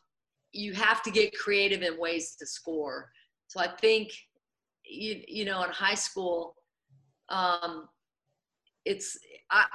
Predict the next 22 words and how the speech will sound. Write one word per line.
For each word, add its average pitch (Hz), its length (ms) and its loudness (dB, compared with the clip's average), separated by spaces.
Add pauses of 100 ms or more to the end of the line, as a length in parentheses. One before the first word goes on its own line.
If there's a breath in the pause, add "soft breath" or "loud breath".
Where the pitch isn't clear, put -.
(280)
and 233 100 4
I 311 140 8
think 320 240 0
I 269 100 10
would 220 180 2
do 226 140 4
it, 208 180 2 (320)
you 247 160 0
know, 220 200 2
when 214 100 2
I 220 100 8
was 226 140 4
at 196 140 0
Drake, 202 320 4
I 190 120 4
ran 190 220 0
a 170 60 -2
lot 165 200 4
of - 60 -2
sets, 135 640 -4 (160)
and, 170 560 -2 (800)
um, 165 520 0